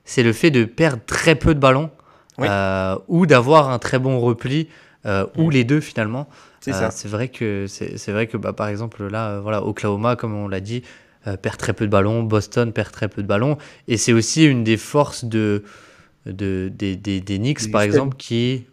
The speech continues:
Speaker 1: ou, ou de Houston aussi, qui perd pas forcément, euh, pas forcément beaucoup de ballons, euh, donc, euh, et, et qui du coup, enfin, les, les points qui font exploser l'offensive rating ou le defensive rating dans le mauvais sens,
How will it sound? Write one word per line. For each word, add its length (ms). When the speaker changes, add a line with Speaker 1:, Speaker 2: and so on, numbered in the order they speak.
Speaker 1:
ou, 160
ou 140
de 100
Houston 420
aussi, 320
qui 160
perd 260
pas 120
forcément, 520
euh, 140
pas 160
forcément 360
beaucoup 260
de 60
ballons, 260
euh, 380
donc, 340
euh, 120
et, 80
et 280
qui 120
du 120
coup, 220
enfin, 320
les, 260
les 160
points 400
qui 200
font 300
exploser 480
l'offensive 460
rating 400
ou 300
le 140
defensive 500
rating 320
dans 120
le 60
mauvais 220
sens, 340